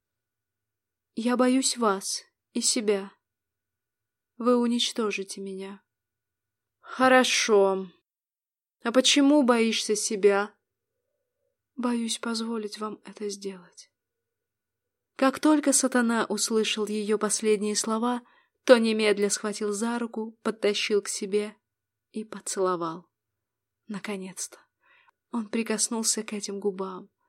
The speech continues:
Наконец-то почувствовал аромат ее кожи. Елейла, в свою очередь, не стала сопротивляться. Она снова подчинилась.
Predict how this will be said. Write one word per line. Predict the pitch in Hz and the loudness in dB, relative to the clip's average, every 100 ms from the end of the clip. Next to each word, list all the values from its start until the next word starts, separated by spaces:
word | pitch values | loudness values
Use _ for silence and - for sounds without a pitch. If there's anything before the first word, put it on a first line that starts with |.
| _ _ | _ _
Наконец-то | - 240 233 226 220 220 226 | -6 -2 0 0 0 -2 -4
почувствовал | 220 208 - 226 220 - 208 196 - | -2 -2 -2 -4 -4 0 2 2 -2
аромат | 202 214 214 202 | -6 -6 -6 -8
ее | 202 196 196 | -6 -4 -4
кожи. | 196 190 185 185 185 _ _ _ _ _ _ _ _ _ _ _ _ _ _ | -4 -6 -6 -8 -16 _ _ _ _ _ _ _ _ _ _ _ _ _ _
Елейла, | 233 254 254 277 285 262 226 - | -2 2 4 4 4 2 -2 -10
в | - | -8
свою | - 233 220 202 | -4 -2 0 0
очередь, | 214 220 226 208 208 | 0 -2 -2 -2 -4
не | |
стала | 202 - 202 185 | -6 -2 2 2
сопротивляться. | 180 190 190 190 185 185 185 - 302 _ _ _ - | 0 -8 -10 -10 -6 -8 -8 -12 -12 _ _ _ -14
Она | 202 202 | -10 -8
снова | 190 - 220 208 202 _ _ | -6 -6 -8 -10 -14 _ _
подчинилась. | 202 - - 196 180 - 196 - - | -12 -6 -4 -4 -6 -8 -10 -14 -16